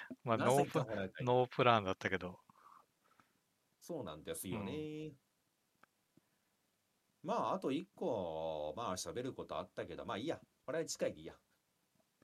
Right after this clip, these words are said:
Speaker 2: うむ。ちゅうことで、今回はね、ホラー会ということで。
Speaker 1: うん。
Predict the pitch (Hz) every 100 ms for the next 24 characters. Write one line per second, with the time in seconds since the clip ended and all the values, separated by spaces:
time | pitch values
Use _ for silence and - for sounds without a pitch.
0 | _ _ _ _ _ _ 139 110 - _
1 | _ _ - 190 196 180 113 98 - 139
2 | - 87 80 85 - 107 135 131 - 87
3 | 80 80 80 78 76 - _ _ 120 110
4 | 98